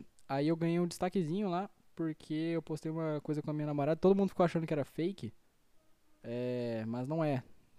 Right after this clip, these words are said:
contanto que tem episódio com elas. Então, se você achou que era fake, tá,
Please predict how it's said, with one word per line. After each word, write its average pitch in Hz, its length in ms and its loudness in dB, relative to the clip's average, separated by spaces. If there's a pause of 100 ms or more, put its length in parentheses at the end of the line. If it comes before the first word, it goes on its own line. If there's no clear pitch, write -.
contanto 120 340 -2
que - 80 -12
tem 135 120 0
episódio 131 380 0
com 139 160 -2
elas. 120 400 -4
Então, 120 440 0
se 117 100 -8
você 117 220 0
achou 117 140 -4
que 131 80 -2
era 120 120 0
fake, 147 360 -2
tá, 117 180 -8